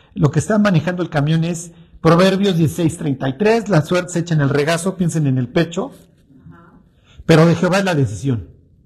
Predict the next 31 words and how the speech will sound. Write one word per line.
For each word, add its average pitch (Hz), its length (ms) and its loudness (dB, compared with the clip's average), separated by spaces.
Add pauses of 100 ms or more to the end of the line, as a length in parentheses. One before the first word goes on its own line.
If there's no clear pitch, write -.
(580)
Entonces 233 240 2
Dios, 277 160 4
mira, 240 200 0
nos 370 200 -4
vamos 381 160 -8
a - 40 -16
echar 302 120 -2
las 277 140 0
monedas 196 420 0
y 202 40 -2
vamos 196 120 -4
a 185 80 -4
confiar 180 340 0
que 160 100 -2
el 160 100 -6
que 190 100 -2
salga, 294 680 -4 (500)
o 185 140 4
la 190 160 2
pirinola, 226 480 4
o 226 40 4
lo 185 120 2
que 220 80 -4
haya, 226 140 0 (180)
o 202 60 -2
lo 160 100 2
que 220 100 -2
haya 233 140 2
en 170 180 4
el - 20 6
empleado, 214 600 2